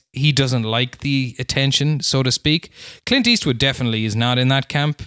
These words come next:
Uh, he, what is it? Um, Do-, uh, Sergio Leone said about him,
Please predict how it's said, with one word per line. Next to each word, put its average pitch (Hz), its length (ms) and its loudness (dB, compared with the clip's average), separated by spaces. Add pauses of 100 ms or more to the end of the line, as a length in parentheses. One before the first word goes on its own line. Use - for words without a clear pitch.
(100)
Uh, 117 220 -2
he, 113 240 -2
what 120 180 -2
is 117 120 0
it? 110 120 -2
Um, 107 520 -2
Do-, 117 100 -6
uh, 113 720 -4
Sergio 123 880 0
Leone 113 360 0
said 113 180 -4
about 107 240 -4
him, 104 120 -4